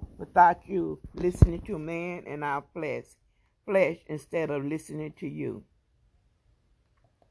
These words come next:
We now see that we have chosen the wrong road to travel, and we would like to get on the ru-, narrow road of righteousness to follow in the path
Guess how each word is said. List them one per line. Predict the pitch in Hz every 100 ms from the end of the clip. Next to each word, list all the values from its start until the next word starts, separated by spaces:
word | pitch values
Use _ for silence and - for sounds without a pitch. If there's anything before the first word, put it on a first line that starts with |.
| _ _ _ _ _ _ _ _ _ _ _ _ _ _ _ _ _ _ _ _ _ _ _ _
We | 175 208
now | 202 226 240
see | - 240 190 190
that | 175 160
we | 185 208
have | 247 185 170
chosen | - 226 214 190 190
the | 170 156
wrong | 165 180 196
road | 202 175 175 180 180
to | 175
travel, | - 175 139 143 139 - - _
and | - 156
we | 165
would | 170
like | 160 175 202
to | 208
get | 160 165 165 -
on | 151 156
the | 147
ru-, | 147 175 - _ _
narrow | 151 147 170 190 214
road | 185 175 170 -
of | 151 147
righteousness | 165 156 - 156 127 123 -
to | 143 131
follow | 143 165 170 -
in | 143
the | 135
path | - - 135 120